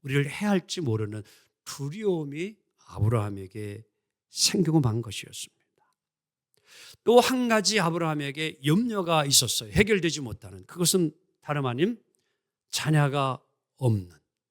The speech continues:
하나님이 나를 부르셨는데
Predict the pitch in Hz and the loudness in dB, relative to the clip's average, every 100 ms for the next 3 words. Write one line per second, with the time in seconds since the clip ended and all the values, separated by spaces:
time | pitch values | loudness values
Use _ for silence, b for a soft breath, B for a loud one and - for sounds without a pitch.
0 | _ _ _ _ _ _ _ _ _ B | _ _ _ _ _ _ _ _ _ B
1 | B B - 269 262 269 214 165 220 226 | B B 2 4 4 4 0 0 2 4
2 | 226 226 196 - 208 247 226 208 156 127 | 4 0 -2 -8 -12 -4 0 4 4 2
3 | 110 170 110 92 | 0 0 0 -6